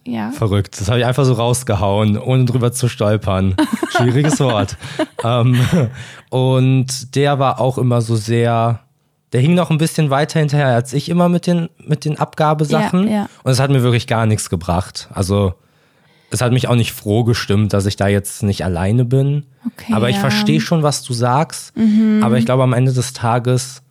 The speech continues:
Speaker 2: kommen wir alle alleine auf die Welt und sterben alleine.
Speaker 1: Ähm, okay.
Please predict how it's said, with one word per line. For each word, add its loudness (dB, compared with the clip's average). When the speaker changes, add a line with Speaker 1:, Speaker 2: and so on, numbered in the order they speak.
Speaker 2:
kommen 0
wir 0
alle 2
alleine 2
auf -2
die -4
Welt 0
und -4
sterben -2
alleine. -2
Speaker 1:
Ähm, 0
okay. 0